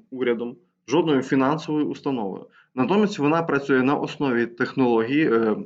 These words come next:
розподіленого реєстру, яка називається блокчейн. Е, давайте розглянемо, які є в нас, е, види заробітку на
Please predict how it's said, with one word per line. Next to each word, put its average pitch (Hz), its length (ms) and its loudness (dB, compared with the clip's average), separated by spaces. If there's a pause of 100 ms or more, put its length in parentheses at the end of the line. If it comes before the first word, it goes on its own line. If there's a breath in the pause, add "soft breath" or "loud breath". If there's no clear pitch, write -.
(120)
розподіленого 117 760 0
реєстру, 143 400 -2
яка 147 180 -4
називається 117 580 -4 (400 soft breath)
блокчейн. - 480 -10 (3000)
Е, 104 340 -2
давайте 202 360 0
розглянемо, 135 480 0
які 120 280 -2
є 123 200 0
в 190 80 -4
нас, 135 280 -4
е, 104 380 -2
види 110 260 2
заробітку 120 500 -2
на 107 380 -4